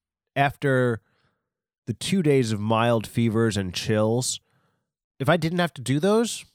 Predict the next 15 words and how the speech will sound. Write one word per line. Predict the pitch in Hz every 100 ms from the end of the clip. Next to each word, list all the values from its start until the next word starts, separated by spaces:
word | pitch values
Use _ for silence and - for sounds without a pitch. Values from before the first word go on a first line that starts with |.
| _ _ -
I | 127
would | 139
go | 120 110
back | 113 104
in | 104
time | - 104 104
and | 95
not | 98 104 101 -
have | - 87 92
that. | 90 87 - _ _ - - - _
I | 156
would | 262 240
have | 139
rather | 160 175 160 139 127 113
not | 123 135 147 170